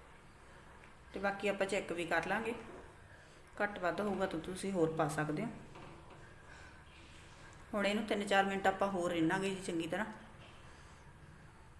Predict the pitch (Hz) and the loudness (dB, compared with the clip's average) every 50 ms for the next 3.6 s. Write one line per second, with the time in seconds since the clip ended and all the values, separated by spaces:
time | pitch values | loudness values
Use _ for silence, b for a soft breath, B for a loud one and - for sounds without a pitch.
0 | - - - - - - - - - - - - - - - - - - - - | -18 -18 -18 -18 -18 -18 -16 -16 -16 -16 -16 -16 -16 -16 -16 -16 -16 -16 -16 -16
1 | - - - - - - - - - - - - - - - - - - - - | -16 -16 -16 -16 -16 -16 -16 -16 -16 -16 -14 -14 -12 -12 -12 -12 -12 -10 -6 4
2 | - 208 202 202 226 214 214 214 214 214 214 220 202 170 160 170 185 190 208 202 | 6 6 6 8 6 4 6 4 4 4 4 4 4 4 4 4 4 2 2 4
3 | - 220 185 180 190 - 208 208 220 233 247 269 | 4 4 4 4 4 4 6 6 6 6 6 4